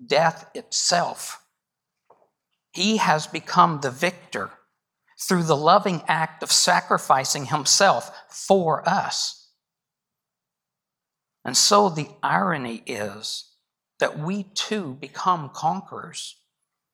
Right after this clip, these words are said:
by taking refuge in the strength of his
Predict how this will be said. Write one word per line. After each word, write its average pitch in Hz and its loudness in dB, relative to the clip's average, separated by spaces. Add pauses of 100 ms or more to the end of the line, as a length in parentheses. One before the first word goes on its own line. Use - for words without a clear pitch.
(160)
by 127 2
taking 151 -2
refuge 139 -2 (240)
in 131 -6
the 120 -8
strength - -2 (480)
of - -4
his 185 -4